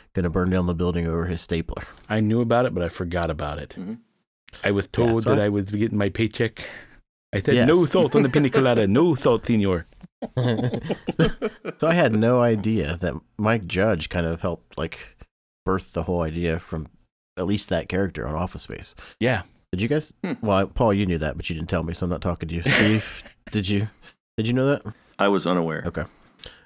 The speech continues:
Speaker 1: Um, but that was something I was
Speaker 3: Okay.
Speaker 1: watching. I was on, in the YouTube rabbit hole, of course. Um, so let me just quickly, I'll do my rundown, then throw it to you guys. But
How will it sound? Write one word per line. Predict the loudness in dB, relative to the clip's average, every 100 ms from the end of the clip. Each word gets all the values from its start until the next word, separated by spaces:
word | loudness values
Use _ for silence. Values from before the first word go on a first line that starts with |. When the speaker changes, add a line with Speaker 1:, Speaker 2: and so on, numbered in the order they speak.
| _
Speaker 1:
Um, | 0 2 0 0
but | 2 4
that | 4
was | 4
something | 2 2
I | 2
was | 2
Speaker 3:
Okay. | 2
Speaker 1:
watching. | 0 0 0
I |
was | 0 0
on, | 0 -2 -4 -6
in | -4
the | -2 -4
YouTube | -4 -6 -6
rabbit | -6 -4 -4
hole, | -2 -2 -4
of | -6
course. | -6 -6 -10 -14 -10 -2
Um, | 0 2 0 -4 -8 -12 -18 -20 _ _ -2
so | 2 2 2
let | 2
me | 2
just | 0 0
quickly, | 0 2 2
I'll | 2
do | 2
my | 2
rundown, | 2 2 2 2
then | 0 0
throw | -2 -2
it | -2
to |
you | -4
guys. | -2 -4 -4
But | -4 -6 -6